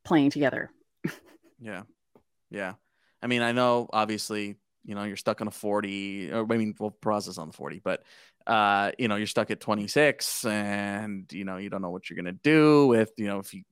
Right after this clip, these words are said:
Speaker 2: if you try to option Bowers, then he gets lost, he goes to waivers, and, like, there's, I know there's other roster situations in, at play here.
Speaker 1: Yeah.
Speaker 2: All I'm saying is, uh,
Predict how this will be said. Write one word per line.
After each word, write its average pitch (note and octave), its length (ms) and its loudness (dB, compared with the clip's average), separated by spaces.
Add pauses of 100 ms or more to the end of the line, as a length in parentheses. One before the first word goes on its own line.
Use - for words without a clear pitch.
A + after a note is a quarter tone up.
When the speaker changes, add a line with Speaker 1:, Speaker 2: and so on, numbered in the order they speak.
(260)
Speaker 2:
if - 100 -2
you F2+ 60 -8
try - 140 -2
to F#2+ 40 0
option F#2+ 340 -4
Bowers, C#3+ 760 6
then G2+ 840 -4
he G2 340 -6
gets G2+ 200 -6
lost, D#3+ 440 6
he G#2+ 60 -8
goes G2 140 -6
to - 80 -4
waivers, D#3+ 680 4
and, A#2+ 100 -2
like, A2 100 -4
there's, A#2 240 -2
I E3 80 2
know A#2+ 140 2
there's G#2 260 -4
other B2 260 4
roster G#2+ 460 0
situations F#2+ 680 -10
in, E2+ 120 -16
at G#2 200 -10
play C#3+ 220 4
here. G2+ 220 -6 (360)
Speaker 1:
Yeah. - 80 4
Speaker 2:
All C#3+ 140 6
I'm B2+ 120 2
saying C3+ 360 0
is, G2+ 260 -2 (340)
uh, G2+ 380 4